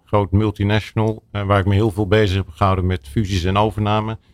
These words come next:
En voornamelijk ook, zeg maar, het operationele aspect. Dus je maakt een overname, hoe zorg je ervoor dat die overname uiteindelijk ook rendeert, zodat die operationeel ook geïntegreerd wordt. Daarna heb ik me twaalf jaar echt aan de investeringskant bezig gehouden. Dus geld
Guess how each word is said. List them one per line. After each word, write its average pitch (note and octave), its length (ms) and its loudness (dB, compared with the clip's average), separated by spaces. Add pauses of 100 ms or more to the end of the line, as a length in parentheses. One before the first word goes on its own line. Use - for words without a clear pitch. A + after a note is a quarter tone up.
(280)
En A2 180 2
voornamelijk A#2 640 2
ook, A2+ 280 0
zeg G#2+ 200 2
maar, G#2 140 2
het G2+ 100 -4
operationele G#2 760 2
aspect. F2 500 -4
Dus D#2+ 120 -8
je F2+ 140 0
maakt G#2+ 260 4
een G#2+ 80 -4
overname, G2 640 2
hoe G#2 200 0
zorg G#2 300 0
je F#2 60 -4
ervoor F2 240 -2
dat F#2+ 140 0
die - 100 -8
overname F#2 520 2
uiteindelijk F2+ 400 0
ook F2 120 0
rendeert, F2+ 640 0 (100)
zodat F#2+ 260 -10
die G2+ 280 -8
operationeel F#2 760 0
ook E2 160 -6 (340)
geïntegreerd A2 680 2
wordt. F2 240 -2 (400)
Daarna A#2 240 4
heb C3 120 2
ik A#2 80 -2
me A2 120 2
twaalf A#2+ 360 2
jaar G2+ 200 2
echt - 260 -6
aan G#2 120 0
de G2+ 60 0
investeringskant B2 720 0
bezig A#2 360 0
gehouden. A2 360 0
Dus F#2+ 240 -4 (520)
geld - 440 0